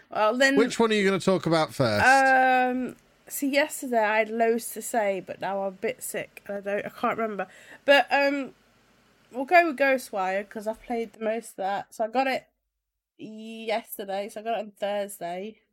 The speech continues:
Speaker 1: Um, don't know why. Came early. Not gonna moan. Um, and it's by Bethesda. And it's, it's a weird game 'cause I, 'cause I thought it wa-,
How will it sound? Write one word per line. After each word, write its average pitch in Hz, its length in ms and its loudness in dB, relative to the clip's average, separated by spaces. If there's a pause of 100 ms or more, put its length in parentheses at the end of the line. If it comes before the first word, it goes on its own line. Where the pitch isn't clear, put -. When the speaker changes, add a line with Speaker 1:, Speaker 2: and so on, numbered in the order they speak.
(140)
Speaker 1:
Um, 175 360 -12 (360)
don't 190 120 -8
know 202 120 -6
why. 208 400 -4
Came 196 280 -6
early. 190 460 -4 (400)
Not - 240 -6
gonna 190 180 -10
moan. 180 420 -8 (420)
Um, 208 760 0 (580)
and 180 720 -6
it's - 200 -12
by 202 240 -2
Bethesda. 190 1080 -6 (1700)
And 170 1300 -12 (440)
it's, 277 260 2
it's 302 200 -6
a 370 40 0
weird 415 400 2
game 196 260 -2
'cause 285 200 -2
I, 339 220 8
'cause 254 260 -2
I 381 280 2
thought 196 260 -2
it 190 160 -8
wa-, 240 140 -2